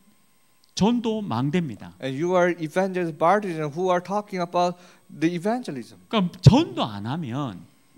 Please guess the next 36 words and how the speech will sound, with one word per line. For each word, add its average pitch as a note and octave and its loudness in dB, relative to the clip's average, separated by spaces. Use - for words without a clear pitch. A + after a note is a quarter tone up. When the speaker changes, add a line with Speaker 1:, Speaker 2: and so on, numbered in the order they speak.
Speaker 1:
망대가 G#3 0
아니에요. G#2+ -4
Speaker 2:
So C#3+ -8
if D#3 -6
you A#3 -2
don't G#3+ -4
do F#3 0
the F3 0
evangelism, F3 -4
then D#3+ -2
you E3+ -2
are F#3 0
not G3 -2
the D#3+ -6
partisan. F#3 0
Speaker 1:
아니, A#3 -4
다락방은 F#3 -2
전도입니다. C4+ -4
Speaker 2:
So - -6
다락방, B3 -2
we F#3+ -2
are, G#3 2
it G3 0
is, A#3 -2
um, B2 2
Speaker 1:
어, - -18
Speaker 2:
evangelism. E3 0
Speaker 1:
불신자에게 C4+ -2
복음을 D4 -2
말하는 D#3+ -4
겁니다. G2 -12
Speaker 2:
It D3+ -4
is G#3 -6
talking A#3 -4
the D3 -6
go-, G3+ 4